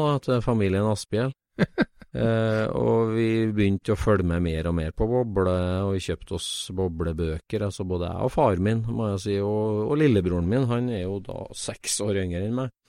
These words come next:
Speaker 1: Så han var jo først ut faktisk sommeren enognitti, rett etter jeg kom hjem, så var boblefeberen allerede så ha-, kraftig angrepet at, eh, vi var på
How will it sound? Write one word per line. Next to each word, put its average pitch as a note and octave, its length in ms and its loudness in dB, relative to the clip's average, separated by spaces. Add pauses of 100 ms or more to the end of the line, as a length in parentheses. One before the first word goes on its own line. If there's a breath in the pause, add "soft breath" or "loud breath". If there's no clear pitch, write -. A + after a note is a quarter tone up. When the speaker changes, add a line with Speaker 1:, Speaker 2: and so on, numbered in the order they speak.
(480 soft breath)
Speaker 1:
Så G#2+ 160 0
han D3 160 4
var B2+ 160 6
jo - 60 0
først C#3 260 2
ut E3+ 80 -6
faktisk - 400 -6
sommeren B2+ 720 2
enognitti, B2 560 0
rett - 320 -2
etter B2+ 300 0
jeg B2 100 -2
kom B2 240 4
hjem, C#3+ 160 -2
så C#3+ 160 -4
var A#2 240 2
boblefeberen G2 640 2
allerede G#2+ 480 0
så G#2+ 400 -2
ha-, G#2+ 80 0 (240)
kraftig - 400 0
angrepet F2 640 2
at, - 400 -4
eh, G#2+ 220 4 (100)
vi G2+ 80 4
var F#2 320 0
på - 80 -2